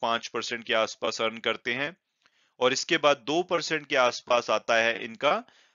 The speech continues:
नॉन डेट कैपिटल रिसीट, यानी कि जैसे डिसइन्वेस्टमेंट करती है। अभी पीछे एयर इंडिया में अपना गवर्नमेंट ने स्टेक बेचा और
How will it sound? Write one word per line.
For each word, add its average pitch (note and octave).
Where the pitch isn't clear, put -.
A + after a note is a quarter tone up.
नॉन D3+
डेट C3+
कैपिटल A#2
रिसीट, A2
यानी A#2
कि A#2+
जैसे A#2
डिसइन्वेस्टमेंट A#2
करती A2+
है। A2+
अभी A2
पीछे A2+
एयर C3
इंडिया A2+
में A2+
अपना A2
गवर्नमेंट A2
ने A2
स्टेक G#2+
बेचा A2
और A2